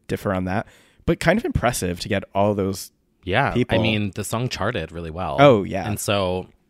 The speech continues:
Speaker 2: everyone wanted a piece of it,
Speaker 1: Uh, oh, a
Speaker 2: if you
Speaker 1: piece.
Speaker 2: will.
Speaker 1: Mm-hmm. And, like, All Hot Names,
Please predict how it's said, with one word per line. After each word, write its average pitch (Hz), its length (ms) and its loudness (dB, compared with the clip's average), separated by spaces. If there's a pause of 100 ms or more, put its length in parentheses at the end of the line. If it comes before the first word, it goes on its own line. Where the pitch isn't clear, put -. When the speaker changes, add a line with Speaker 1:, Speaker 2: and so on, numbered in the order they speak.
Speaker 2:
everyone 95 320 -4
wanted 95 240 -2
a - 40 -16
piece - 280 -2
of 85 120 -4
it, 82 280 -10
Speaker 1:
Uh, 117 100 -6 (140)
oh, 113 220 -2 (100)
a - 80 -8
Speaker 2:
if 101 120 -6
you 113 80 2
Speaker 1:
piece. 107 120 -2
Speaker 2:
will. - 180 -4
Speaker 1:
Mm-hmm. 113 380 0 (440)
And, 123 240 2
like, 117 460 -2
All 110 160 4
Hot 127 220 -4
Names, 101 560 -2